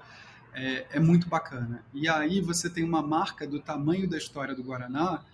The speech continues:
que não sei se todos sabem, mas agora em agosto a gente fez noventa e nove anos e em vinte e vinte e um a gente tá partindo aí pro ano de centenário de marca, né? Então,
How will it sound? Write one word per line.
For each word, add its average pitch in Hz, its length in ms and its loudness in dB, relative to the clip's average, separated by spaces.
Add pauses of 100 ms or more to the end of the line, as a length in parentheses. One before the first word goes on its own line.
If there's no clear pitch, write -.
(380)
que 151 600 4
não 143 120 4
sei 170 200 2
se - 120 -4
todos 151 300 -2
sabem, 156 340 0
mas 165 220 4
agora 147 260 2
em 160 60 6
agosto 151 540 2
a - 20 -2
gente 156 240 -2
fez 156 240 -2
noventa 151 340 2
e 156 40 2
nove 143 340 2
anos 170 420 0
e 170 60 0
em 175 160 6
vinte 151 240 0
e 160 60 -10
vinte 156 240 -2
e 156 60 -2
um 170 120 0
a 170 60 4
gente 170 200 -2
tá 170 120 -10
partindo 170 520 -2
aí 160 140 0
pro 156 240 -6
ano 156 160 -2
de - 80 -8
centenário 143 600 -4 (720)
de 135 160 0
marca, 127 400 2
né? 131 100 -2
Então, 160 260 0